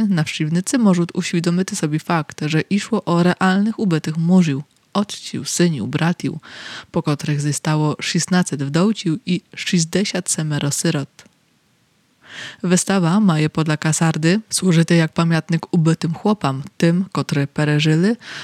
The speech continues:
ale i wszystkim Tokajczanom, którzy stracili swoich bliskich i swoje obejścia. Dalszym celem jest edukacja, żeby ludzie, którzy wojny nie przeżyli na własnej skóry, widzieli i naślidki, destrukcję, strach, który ze sobą niesie.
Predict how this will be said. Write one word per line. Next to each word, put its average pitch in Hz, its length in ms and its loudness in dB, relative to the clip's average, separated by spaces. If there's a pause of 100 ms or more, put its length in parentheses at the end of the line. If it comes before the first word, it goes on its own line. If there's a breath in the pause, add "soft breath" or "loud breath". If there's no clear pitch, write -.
(100)
ale 196 200 2
i 190 120 -2
wszystkim 233 440 -2
Tokajczanom, 180 840 -2 (100)
którzy 139 300 -2
stracili 165 480 -2
swoich 170 300 0
bliskich 156 680 -2
i - 60 2
swoje 147 360 0
obejścia. 143 520 -2 (320)
Dalszym 202 400 0
celem 151 380 0
jest 151 200 -4
edukacja, 196 720 -2 (420 loud breath)
żeby 202 260 4
ludzie, 220 320 2
którzy 131 320 -6
wojny 147 360 0
nie 165 240 2
przeżyli 135 600 -4 (100)
na 147 120 -4
własnej 156 380 -2
skóry, 180 420 0 (320)
widzieli 185 560 2
i 185 60 2
naślidki, 175 640 -2 (120)
destrukcję, 151 920 -2
strach, - 600 -6 (180)
który - 320 -4
ze 190 120 2
sobą 180 300 2
niesie. 185 380 2